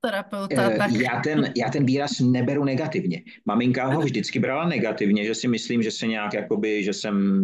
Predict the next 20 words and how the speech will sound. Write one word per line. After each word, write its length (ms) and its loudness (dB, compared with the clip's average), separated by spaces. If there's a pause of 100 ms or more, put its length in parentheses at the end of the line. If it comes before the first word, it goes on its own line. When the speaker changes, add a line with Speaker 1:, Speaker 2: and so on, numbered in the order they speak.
(120)
Speaker 2:
duševně 340 -2
nemocný. 280 -2
Ne. 220 -4 (440)
Já 520 -2
říkám, 280 -2
že 100 -2
blázni 320 -2
jsou 280 0
Michelangelové 1200 0
a 120 -2
lidé 400 0
takovýhle, 500 0
kteří 240 -10
se 100 -4
prostě 280 -2
nebojí 320 0
udělat 320 0
ten 180 -4
krok 300 -4
jinak. 320 2